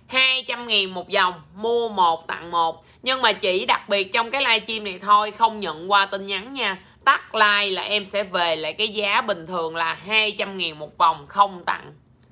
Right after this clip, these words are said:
Bây giờ trong cái livestream này, những ai đang muốn mua dòng pha lê mà mua một tặng một giá hai trăm ngàn free ship nếu mấy chị chuyển khoản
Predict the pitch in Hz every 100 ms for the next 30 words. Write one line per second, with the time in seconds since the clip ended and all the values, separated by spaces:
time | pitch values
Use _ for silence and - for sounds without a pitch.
0 | _ _ - - 262 262 220 240 247 247
1 | 302 262 240 240 220 202 185 175 185 190
2 | 277 262 233 226 226 233 240 277 269 226
3 | 214 185 180 220 214 214 202 180 202 214
4 | 190 151 160 160 180 170 - 196 208 285
5 | 302 220 208 208 196 180 165 147 - 240
6 | 233 214 247 277 269 262 277 202 170 175
7 | 175 214 175 175